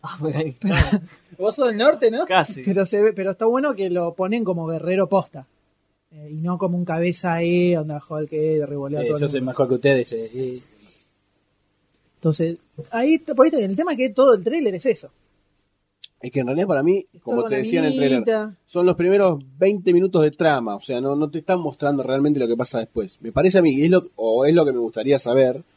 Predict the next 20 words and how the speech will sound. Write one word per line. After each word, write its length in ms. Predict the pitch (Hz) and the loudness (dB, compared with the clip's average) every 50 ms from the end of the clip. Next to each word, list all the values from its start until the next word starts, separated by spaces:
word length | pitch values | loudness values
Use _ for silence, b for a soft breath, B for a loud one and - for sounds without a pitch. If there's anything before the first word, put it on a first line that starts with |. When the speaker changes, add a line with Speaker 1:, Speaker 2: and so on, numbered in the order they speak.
| _ - | _ -12
Speaker 3:
Ojalá 520 | 190 170 - - 165 170 196 202 208 180 | -12 -12 -8 -8 -6 -2 -2 -2 -2 -2
fueran 260 | - 185 185 185 185 | -2 -2 -2 -2 -2
Speaker 4:
Ojalá 200 | 170 - 202 202 | -2 0 2 2
Speaker 3:
solo 120 | 208 208 214 | 4 4 4
los 60 | 202 | 4
Speaker 4:
fueran 20 | |
Speaker 3:
veinte 120 | 196 202 190 214 | 2 2 2 2
Speaker 4:
solamente 280 | 196 202 247 220 175 185 | 2 2 2 2 2 2
Speaker 3:
minutos. 20 | 165 | 0
Speaker 4:
los 80 | 151 | 2
Speaker 3:
Si 60 | - 214 | 2 2
Speaker 4:
primeros. 340 | 247 277 - - 262 226 - | 2 2 2 2 0 0 -2
Speaker 3:
eso 80 | - - | -4 -2
es 80 | 220 | 0
en 60 | 208 | 0
la 100 | 208 208 | 0 0
hora 140 | 202 208 208 | 0 0 0
y 60 | 196 | 0
media, 520 | 196 214 240 262 277 269 269 247 240 233 - | 0 0 0 2 2 2 2 2 0 -2 -6
estamos 420 | - _ - 196 185 190 196 196 | -12 _ -12 -12 -10 -10 -10 -12